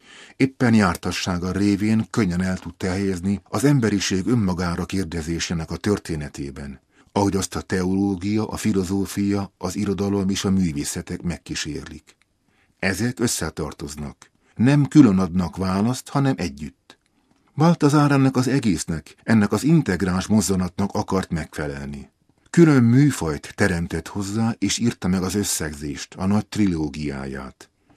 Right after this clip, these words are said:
Gondolkodás módjának is a kulcsa ez az egybetartozás. Írja: „Die Wahrheit ist symphonisch.“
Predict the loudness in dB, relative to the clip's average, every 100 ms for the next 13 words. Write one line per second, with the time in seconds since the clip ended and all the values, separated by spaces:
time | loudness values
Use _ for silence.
0 | _ 4 6 6 4 2 2 0 2 2
1 | 2 2 2 0 -2 -4 -2 0 0 0
2 | -4 -4 -4 -4 -2 -2 -4 -6 -8 -8
3 | -10 -8 -10 -10 -10 -12 -14 -16 -20 _
4 | _ -4 -2 -2 -2 -4 -8 -10 -4 -2
5 | -2 -4 -2 -2 -2 -4 -4 -4 -6 -8
6 | -2 2 2 0 -6 -6 -8 -12